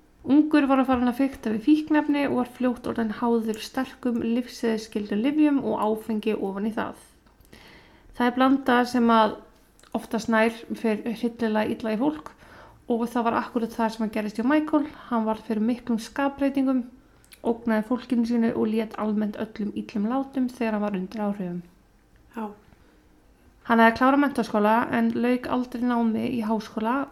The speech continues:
Speaker 1: uh, að hluta til vegna fíknivandans, en pabbi hans kom honum í vinnu hjá sjálfum sér að selja tryggingar.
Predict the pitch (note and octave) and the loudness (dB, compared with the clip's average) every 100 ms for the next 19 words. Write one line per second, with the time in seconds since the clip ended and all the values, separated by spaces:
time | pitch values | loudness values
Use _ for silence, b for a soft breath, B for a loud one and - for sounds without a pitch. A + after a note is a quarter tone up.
0 | - _ _ - A3+ A3 A3 A3 A#3+ A3+ | -14 _ _ -6 -2 -2 -2 -4 -6 -4
1 | B3 B3 B3+ B3+ B3 B3 A#3 A3+ A#3 A#3 | -2 0 0 -2 0 -2 0 -4 -2 -2
2 | A#3 A3 A#3 A#3+ A#3+ C#4 C4+ - A3+ A#3 | -4 -4 -2 -2 0 -2 -2 -4 -4 -4
3 | A#3+ B3 A#3 - - B3 A#3+ A3+ A3+ A#3 | -6 -6 -6 -6 -2 0 2 2 2 2
4 | B3+ B3+ B3+ A#3+ B B B - C#4+ C#4 | 2 2 0 -4 B B B -2 0 2
5 | C#4+ C#4 C4 C4+ C4 - A#3 - G#3+ G#3+ | 2 2 0 0 0 -2 -4 -4 -4 -4
6 | G#3+ G#3 G#3+ G3+ | -6 -6 -6 -10